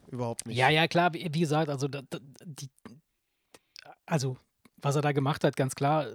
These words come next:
Speaker 2: falsch, nicht gut, äh, und dass er dann seine Machtposition in irgendeiner Form ausgenutzt hat, äh, in, in dem Moment nur das,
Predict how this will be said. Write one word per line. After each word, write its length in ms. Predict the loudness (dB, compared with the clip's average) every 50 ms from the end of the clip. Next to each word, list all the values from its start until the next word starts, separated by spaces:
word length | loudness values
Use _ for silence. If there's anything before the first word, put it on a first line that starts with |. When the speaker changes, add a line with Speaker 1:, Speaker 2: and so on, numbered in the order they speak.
| -14 -16
Speaker 2:
falsch, 560 | -12 -4 0 2 2 2 2 0 -2 -4 -4
nicht 240 | -2 -2 -2 -2 0
gut, 400 | 0 2 2 2 0 -4 -8 -14 -12 _ -4
äh, 240 | -2 -2 0 0 -2
und 500 | -2 -4 -4 -4 -2 -2 -4 -6 -6 -6
dass 140 | -2 0 0
er 60 | 0
dann 260 | 0 -2 -4 -4 -4
seine 200 | -4 -2 -2 -2
Machtposition 720 | -2 -2 -4 -4 -2 -2 -2 -2 -2 -4 -2 -2 0 0
in 120 | 0 -2 -2
irgendeiner 300 | -2 -2 -2 0 -2 -2
Form 260 | -2 -4 -4 -4 -4
ausgenutzt 520 | -4 -4 -4 -4 -2 -2 -2 -2 -4 -4 -4
hat, 280 | -4 -4 -6 -10 -16 -10 -4
äh, 240 | -2 -2 -2 -2 -4 -6 -10 -20 -20 -20 _ _
in, 240 | 0 0 0 0 0 -4 _ -4
in 240 | 0 0 0 2 4
dem 220 | 6 6 6 6 4
Moment 400 | 0 0 0 0 0 -2 -2 _ 0
nur 180 | 2 2 2 2 2
das, 460 | 2 0 0 0 -2 -4 -6 -10 -12